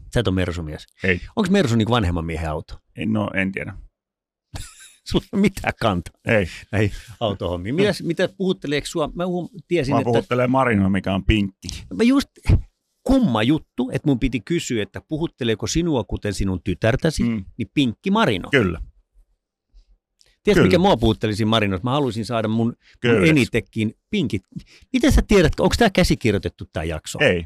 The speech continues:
Speaker 2: mutta kun me on puhuttu näistä ja meissä on se ero, että mulle jää asiat mieleen, sulle ei.
Speaker 1: Aa, se voi olla totta, joo.
Speaker 2: <laughs>
Speaker 1: No tiedät sä, mitä mä nyt ajattelen?
Speaker 2: No.
Speaker 1: En
Speaker 2: En,
Speaker 1: mä kysy sulta.
Speaker 2: en, en,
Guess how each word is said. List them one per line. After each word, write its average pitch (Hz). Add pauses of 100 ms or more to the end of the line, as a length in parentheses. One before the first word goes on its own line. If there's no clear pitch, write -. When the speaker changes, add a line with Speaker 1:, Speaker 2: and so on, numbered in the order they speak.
(120)
Speaker 2:
mutta 110
kun 120
me 127
on 123
puhuttu 170
näistä 107
ja 110
meissä 120
on 117
se 123
ero, 110
että 98
mulle 110
jää 101
asiat 101
mieleen, 92
sulle 92
ei. 87 (600)
Speaker 1:
Aa, 98 (680)
se 190
voi 175
olla 135
totta, -
joo. 73 (420)
Speaker 2:
<laughs> 113 (580)
Speaker 1:
No 127
tiedät 127
sä, -
mitä 120
mä 120
nyt 160
ajattelen? 92 (160)
Speaker 2:
No. 110 (840)
Speaker 1:
En -
Speaker 2:
En, 120
Speaker 1:
mä -
kysy - (220)
sulta. 113
Speaker 2:
en, 113 (100)
en, 107